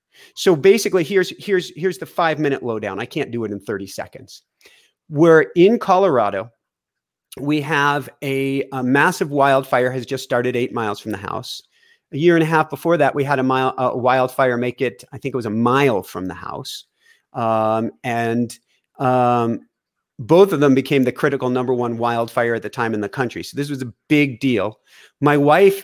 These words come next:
uh, Jessica Lee, she is very sensitive to smoke. She's had autoimmune challenges before and has chemical sensitivity. And so she's getting sick.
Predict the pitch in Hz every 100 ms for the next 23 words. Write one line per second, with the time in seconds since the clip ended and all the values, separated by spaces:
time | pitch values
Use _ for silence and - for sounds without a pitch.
0 | _ 135 135 127 123 - - 139 143 -
1 | 135 208 165 147 - 170 165 - 147 147
2 | 120 117 110 160 180 156 - 135 135 131
3 | 123 - - 127 101 - 117 127 120 120
4 | _ _ - 139 151 143 143 180 135 120
5 | 160 180 - 131 117 107 101 - _ 117
6 | - 123 107 117 _ - _ - 127 135
7 | 127 156 135 135 127 131 123 117 139 113
8 | - - _ _ _ - 131 143 135 190
9 | 226 - 180 165 147 - 123 107 -